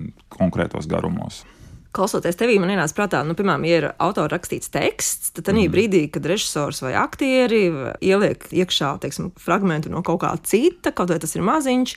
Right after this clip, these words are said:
Speaker 2: gluži teorētiski mums būtu tas ar autoru jāsaskaņo. Un tad es vienkārši iedomājos, vai tanī brīdī, kad tu saņem gatavu, šai gadījumā kā teātra skaņu mākslinieks, saņem gatavu materiālu no komponista X vai no komponista Y, un tu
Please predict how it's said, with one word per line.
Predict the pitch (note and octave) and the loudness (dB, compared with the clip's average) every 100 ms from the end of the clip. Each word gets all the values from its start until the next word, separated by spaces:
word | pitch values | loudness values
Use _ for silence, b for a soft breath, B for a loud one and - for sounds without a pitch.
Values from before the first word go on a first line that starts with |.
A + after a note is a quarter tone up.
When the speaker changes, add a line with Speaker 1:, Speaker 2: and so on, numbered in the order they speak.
| B B B B | B B B B
Speaker 2:
gluži | E3+ E3+ A#3 D#3+ | -2 2 2 2
teorētiski | C4 F#4 - - - - - | 6 6 6 2 -6 -8 -6
mums | E3+ | -2
būtu | F#3 C4+ G3+ | 0 -2 -2
tas | - - | -6 -2
ar | E3 | -2
autoru | G3+ E3 E3 | 0 0 2
jāsaskaņo. | G3+ F3 - - F3 - - | 2 0 -2 -4 -4 -4 -4
Un | F3 | -2
tad | G3+ | -2
es | F#3+ | 0
vienkārši | F#3 G3 E3 E3 | 2 2 0 0
iedomājos, | F#3+ E3+ D#3+ - - E3 | 2 2 0 -4 -4 0
vai | F#3+ G#3 | 2 2
tanī | F#3 G3 G3+ | 0 0 2
brīdī, | F3 G#3+ E3+ D#3+ | 2 2 2 2
kad | - D3+ | -2 -10
tu | D#3+ | -4
saņem | - G#3+ E3 | 0 2 2
gatavu, | D#3+ - - E3 D#3 D#3 E3 D#3 | 2 0 0 0 0 -2 -4 -4
šai | E3+ E3 | -2 -2
gadījumā | D#3+ D#3+ D3+ | -2 -2 -2
kā | D#3 | -4
teātra | D#3 F3+ D3+ E3+ - D#3 - - | 0 2 2 -2 -4 -6 -8 -8
skaņu | F3 D3+ - D#3 | -6 -4 -4 -6
mākslinieks, | D3 - - - B B B - | -6 -8 -10 -12 B B B 0
saņem | G3+ G3 E3 | 4 4 4
gatavu | F3 - D3+ | 4 4 2
materiālu | D#3 - D#3 - | 2 0 0 0
no | E3 | -2
komponista | - E3 G3 D#3+ D#3+ E3+ - | 0 0 2 2 2 -2 -2
X | - G#3 - | -4 -2 -2
vai | D#3 | -2
no | D3+ | -2
komponista | E3+ A3+ D#3+ - - | 0 0 -2 -4 -4
Y, | G#3+ F3 F3 - | 0 0 -2 -2
un | |
tu | F3 | -4